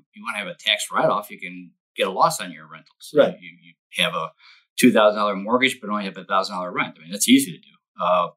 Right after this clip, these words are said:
Speaker 1: but, uh, I'm not in it for the tax advantage per se. It helps. Uh, they got cost segregation. You have depreciation you can take. You can take your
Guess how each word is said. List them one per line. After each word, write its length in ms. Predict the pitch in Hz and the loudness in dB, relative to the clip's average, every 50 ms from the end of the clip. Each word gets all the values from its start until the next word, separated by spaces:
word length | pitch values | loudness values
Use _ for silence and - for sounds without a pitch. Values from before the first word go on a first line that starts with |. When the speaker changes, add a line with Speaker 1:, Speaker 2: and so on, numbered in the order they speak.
| _ - - - - - - - _ - | _ -20 -20 -18 -16 -16 -16 -10 _ 2
Speaker 1:
but, 260 | 107 101 98 - - 101 | 2 2 2 0 -6 -10
uh, 240 | 95 95 95 92 - - _ _ _ _ - - | -10 -8 -10 -10 -12 -14 _ _ _ _ -4 0
I'm 100 | 110 123 | 4 4
not 180 | 127 120 - | 4 6 6
in 160 | 123 127 117 | 4 4 4
it 100 | 107 104 | 0 -4
for 140 | - - 98 | -8 -10 -12
the 120 | 85 82 - _ - | -12 -12 -12 _ -6
tax 280 | - 143 151 151 - | -2 -2 0 0 -2
advantage 380 | 98 85 76 82 80 80 78 - | -4 -8 -8 -12 -16 -18 -20 -20
per 140 | _ - - - - 78 | _ -10 -8 -6 -6 -6
se. 120 | 90 98 - | -8 -8 -6
It 180 | 107 98 90 - | -6 -6 -4 0
helps. 520 | - - - - 87 - - - - - _ _ _ _ _ _ _ - | 4 6 6 6 6 2 -2 -8 -10 -12 _ _ _ _ _ _ _ -4
Uh, 280 | 98 92 92 90 90 87 | -4 -2 -2 -2 -2 -2
they 100 | 87 85 | -2 -2
got 120 | 80 - | -4 -4
cost 280 | - - 98 98 98 - | 0 0 2 2 2 -2
segregation. 800 | 87 82 80 80 113 127 139 131 135 - 135 127 123 120 117 107 | -4 -10 -4 0 4 4 4 4 2 0 -2 -4 -4 -2 0 0
You 180 | 95 87 78 80 | 0 0 -2 -6
have 100 | 78 - | -12 -16
depreciation 720 | - _ - - 87 - - - 120 127 131 131 - 127 123 | -20 _ -18 -6 -2 -2 0 4 4 4 4 4 4 0 -2
you 100 | 120 120 | -2 -4
can 140 | 120 110 - | -8 -12 -10
take. 400 | - 117 110 110 110 107 110 - | -10 -10 -8 -8 -10 -10 -14 -18
You 60 | - | -20
can 160 | - - 160 | -20 -20 -20
take 280 | - - - - - - | -16 -14 -14 -14 -14 -16
your 120 | 165 | -16